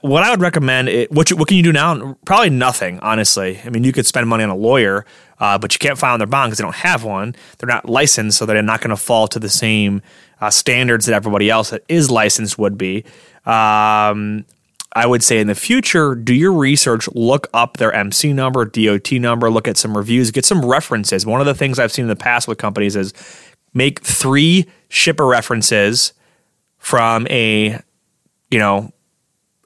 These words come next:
or, you know, if you're using a broker, you know, use three shipper references or three other carrier references or whatever the case might be to get a good word of mouth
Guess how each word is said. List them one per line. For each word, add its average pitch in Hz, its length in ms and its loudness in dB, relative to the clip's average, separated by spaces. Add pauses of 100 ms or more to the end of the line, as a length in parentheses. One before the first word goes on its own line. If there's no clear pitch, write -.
(100)
or, 131 240 4 (100)
you 156 100 2
know, 107 140 2
if 120 160 -2
you're 135 240 2
using 135 240 2
a 127 60 0
broker, 120 520 0 (160)
you 120 120 -6
know, 110 40 0
use 123 360 2
three 135 340 2
shipper - 280 2
references 117 520 2
or 110 60 2
three 127 180 -2
other 117 140 2
carrier 143 300 0
references 113 420 0
or 107 60 0
whatever 113 220 2
the 110 60 -2
case 107 240 -2
might 98 180 -2
be 101 220 0 (440)
to 131 100 -2
get 135 120 2
a 127 140 4
good 123 360 4
word 117 200 2
of 113 80 0
mouth 139 320 0